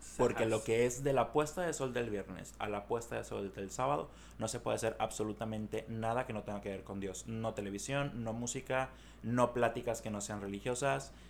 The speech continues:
Speaker 1: nada, nada
Speaker 2: O sea,
Speaker 1: absolutamente.
Speaker 2: si van a comentar algo, tiene que ser acerca de la Biblia y
Speaker 1: Eh,
Speaker 2: eso,
Speaker 1: sí,
Speaker 2: ¿o qué?
Speaker 1: ajá, o sea, yo recuerdo cuando yo era niño,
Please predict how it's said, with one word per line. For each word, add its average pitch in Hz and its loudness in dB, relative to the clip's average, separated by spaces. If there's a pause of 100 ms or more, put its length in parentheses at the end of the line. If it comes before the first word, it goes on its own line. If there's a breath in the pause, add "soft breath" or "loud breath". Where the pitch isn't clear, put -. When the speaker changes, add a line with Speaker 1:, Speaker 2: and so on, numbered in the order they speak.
(160 loud breath)
Speaker 1:
nada, 107 4
nada 120 4
Speaker 2:
O - 8
sea, 143 6
Speaker 1:
absolutamente. 107 2
Speaker 2:
si 143 0
van 135 6
a 151 8
comentar 127 4
algo, 127 6
tiene 120 -2
que 123 -2
ser 117 4
acerca 117 0
de 110 0
la 101 -4
Biblia 113 0
y 107 -2
Speaker 1:
Eh, 127 2
Speaker 2:
eso, 107 0
Speaker 1:
sí, 98 2
Speaker 2:
¿o 95 -6
qué? 104 -6
Speaker 1:
ajá, 95 0
o 90 0
sea, 101 2
yo 95 4
recuerdo 113 4
cuando 101 0
yo 98 0
era 101 -2
niño, 107 -2